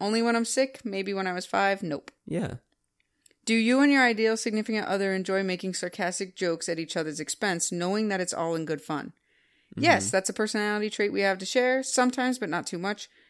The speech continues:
Speaker 1: No, sarcasm doesn't belong in a love relationship, and I can't dish it out, but I ta-,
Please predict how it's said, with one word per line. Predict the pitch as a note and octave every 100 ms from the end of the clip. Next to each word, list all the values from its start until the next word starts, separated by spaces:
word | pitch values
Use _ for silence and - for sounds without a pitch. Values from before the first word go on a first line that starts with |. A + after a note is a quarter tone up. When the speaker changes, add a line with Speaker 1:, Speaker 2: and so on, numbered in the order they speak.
| _
Speaker 1:
No, | G3 G#3 G#3
sarcasm | G3+ G3 F#3+ G3 F#3 F#3+
doesn't | E3+ E3+
belong | D#3 D#3+ D#3
in | D#3
a | D3
love | D3 F3
relationship, | E3+ E3 F3 - E3 D#3+ _ _ _
and | - D#3 D3+ - -
I | E3
can't | G3+ F3
dish | F3 F3
it | D#3
out, | D3 C3+
but | D#3
I | C#3+
ta-, | D3 E3 C#3